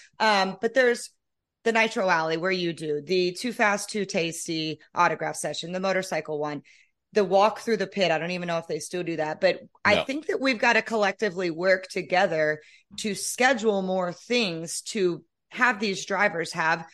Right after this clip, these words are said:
Speaker 1: a scheduled allotment of where they're supposed to be so that they can sit down in their pit and eat, or they can go sit up in the lounge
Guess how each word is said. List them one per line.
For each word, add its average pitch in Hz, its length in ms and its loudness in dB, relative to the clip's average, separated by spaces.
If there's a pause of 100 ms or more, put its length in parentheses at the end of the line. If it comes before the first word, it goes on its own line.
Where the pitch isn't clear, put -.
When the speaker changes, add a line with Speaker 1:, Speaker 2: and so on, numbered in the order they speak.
(200)
Speaker 1:
a - 100 2
scheduled 185 500 2
allotment 170 380 2
of 170 100 -4
where 170 100 0
they're 160 120 -2
supposed 160 340 -6
to 175 80 -6
be 240 200 -2
so 202 200 -2
that 190 220 -2
they 214 140 0
can 214 600 0 (240)
sit 175 240 -4
down 156 240 0
in 147 80 -2
their 151 120 -4
pit 170 300 -2
and 160 240 -6
eat, 165 260 -2
or 196 120 4
they 214 120 2
can 254 360 0
go 220 140 2
sit 175 240 -2
up 165 140 -2
in 165 100 -4
the 160 100 -2
lounge 151 420 0